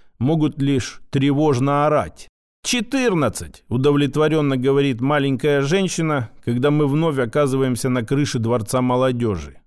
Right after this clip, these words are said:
"Отлично, симулянт. Зовите, если что", улыбаюсь я и снова взлетаю. Могу сколько угодно врать, особенно вам, что не являюсь хорошим человеком.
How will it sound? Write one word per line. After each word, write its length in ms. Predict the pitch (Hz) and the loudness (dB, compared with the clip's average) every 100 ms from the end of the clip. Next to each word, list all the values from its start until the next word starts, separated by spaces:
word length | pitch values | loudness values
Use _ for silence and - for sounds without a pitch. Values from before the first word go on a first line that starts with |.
| _ | _
"Отлично, 680 | - 233 - 247 214 - 127 | -2 -2 -2 -4 -2 -2 -2
симулянт. 760 | - 135 156 165 135 80 - - - - - _ _ - | -2 -2 0 0 0 -4 -12 -20 -20 -20 -20 _ _ -12
Зовите, 540 | - 101 196 240 247 208 | -4 0 2 0 0 0
если 260 | 147 143 | 0 0
что", 380 | 123 - 87 78 - | -2 -4 -10 -10 -8
улыбаюсь 580 | 117 139 139 151 139 - | -2 0 2 2 2 0
я 400 | 127 165 156 117 - | 0 0 0 -4 -6
и 100 | 123 | -4
снова 360 | 113 143 139 | -2 0 2
взлетаю. 800 | 123 117 139 139 135 113 82 67 - _ _ _ | 2 0 0 0 0 0 -2 -10 -18 _ _ _
Могу 280 | 160 190 240 | 0 2 2
сколько 320 | - 202 175 | 2 2 4
угодно 500 | 190 190 190 170 185 | 4 4 2 2 0
врать, 460 | 202 214 180 - - | 0 0 0 -6 -6
особенно 560 | 110 131 139 151 151 | -4 -2 0 0 0
вам, 460 | 156 196 185 110 - - | 2 2 2 0 -4 -12
что 220 | - - | -10 -2
не 160 | 180 202 | 2 2
являюсь 420 | 196 196 151 113 | 2 2 2 0
хорошим 480 | - 139 143 139 123 | 0 0 0 0 -2
человеком. 760 | - 151 156 135 85 - 78 | 0 0 2 0 -4 -12 -20